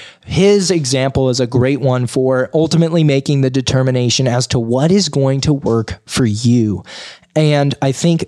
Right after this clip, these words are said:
one of the things a lot of young people struggle with when they're in school and they're studying to get a degree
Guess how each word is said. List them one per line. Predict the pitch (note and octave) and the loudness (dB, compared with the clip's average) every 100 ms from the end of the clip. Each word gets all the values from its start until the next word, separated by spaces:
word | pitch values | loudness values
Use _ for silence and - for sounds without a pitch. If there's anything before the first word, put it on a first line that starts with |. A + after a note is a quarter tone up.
| _ - | _ -6
one | C#3 B2 D3+ | -2 2 2
of | F3+ E3 | 2 0
the | |
things | D3+ - D3 C3+ | -2 0 0 0
a | |
lot | B2 B2+ C#3 | 0 0 0
of | D3+ | 2
young | C#3+ B2+ | 0 0
people | B2 C3+ B2+ | 0 0 0
struggle | - G3+ B3 F#3 | 0 -2 2 2
with | D3+ B2+ | 2 2
when | C3 | 0
they're | B2 | 0
in | - C#3 | 0 0
school | C#3 - C#3 C#3 C#3 | 0 0 0 2 0
and | B2+ | -2
they're | A#2 | -2
studying | - C#3 C#3 C3+ C3+ | -2 0 0 2 0
to | B2 | 0
get | B2+ | -2
a | B2 | -2
degree | B2+ D3 E3+ D3+ C3+ | -2 0 2 0 -2